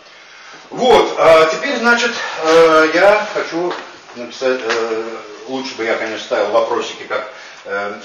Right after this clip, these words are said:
символы задач, но тогда два вопросика — это си-, символ проблемы. Я имею в виду, что, по крайней мере, сейчас я не знаю ответа на вопрос, связанный с этой,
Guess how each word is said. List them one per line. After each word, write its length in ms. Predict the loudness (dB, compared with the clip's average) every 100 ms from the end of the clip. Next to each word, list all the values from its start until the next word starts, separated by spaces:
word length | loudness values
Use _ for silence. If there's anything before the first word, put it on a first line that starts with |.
| -16
символы 400 | -10 -8 -8 -6
задач, 460 | -2 0 0 0 -6
но 100 | -10
тогда 280 | -6 -4 -4
два 200 | 0 2
вопросика — 400 | 2 -2 -6 -6
это 80 | -6
си-, 200 | -6 -8
символ 340 | -6 -4 -4 -2
проблемы. 500 | -2 0 -2 -4 -6
Я 160 | -6
имею 160 | -8 -10
в 40 |
виду, 160 | -10 -12
что, 100 | -10
по 100 | -8
крайней 300 | -6 -6 -8
мере, 100 | -10
сейчас 300 | -8 -8 -8 -12 -20 -10
я 160 | -6 -4
не 80 | -6
знаю 440 | -6 -4 -2 -4
ответа 360 | -4 -6 -6 -6
на 260 | -4 -6 -10 -18 -12
вопрос, 400 | -8 -4 -2 -4
связанный 560 | -2 -2 -2 -4 -6 -8 -14 -20 -20 -18
с 300 | -14 -12 -12 -6
этой, 440 | -6 -4 -4 -6